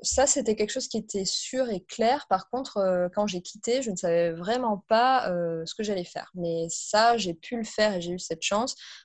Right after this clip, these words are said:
parce que, euh, c'est un projet qu'on a eu à deux et j'ai pu démissionner alors que David, lui, co-,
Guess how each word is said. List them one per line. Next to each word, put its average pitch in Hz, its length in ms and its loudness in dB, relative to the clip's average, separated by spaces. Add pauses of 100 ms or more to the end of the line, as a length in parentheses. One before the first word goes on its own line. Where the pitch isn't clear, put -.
parce 185 180 0
que, - 100 -6
euh, 208 480 4
c'est 170 200 -6
un 175 180 -4 (100)
projet 220 360 0
qu'on 185 180 -2
a 180 100 0
eu 185 220 -4
à 175 140 -4
deux 202 280 -2 (380)
et 190 160 2
j'ai 180 160 0
pu 240 240 -6
démissionner 202 680 0
alors 185 260 2
que - 60 -6
David, 190 460 2
lui, 214 340 -4
co-, - 80 -18